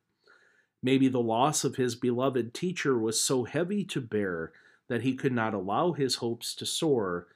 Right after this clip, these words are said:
only upon a second-hand account. Maybe he could not abandon himself to his fragile emotions.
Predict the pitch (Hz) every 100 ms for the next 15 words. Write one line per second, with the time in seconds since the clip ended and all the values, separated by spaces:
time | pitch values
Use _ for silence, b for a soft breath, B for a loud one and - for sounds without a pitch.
0 | b b - 139 151 156 143 - 127 120
1 | 113 - 107 - 107 104 101 92 95 -
2 | 139 127 82 - - _ _ _ b b
3 | b b b _ 185 214 220 185 196 196
4 | 175 151 151 147 123 127 151 160 147 139
5 | 139 139 127 131 - 120 123 120 - 110
6 | 110 110 117 107 104 98 110 - 95 82
7 | 85 -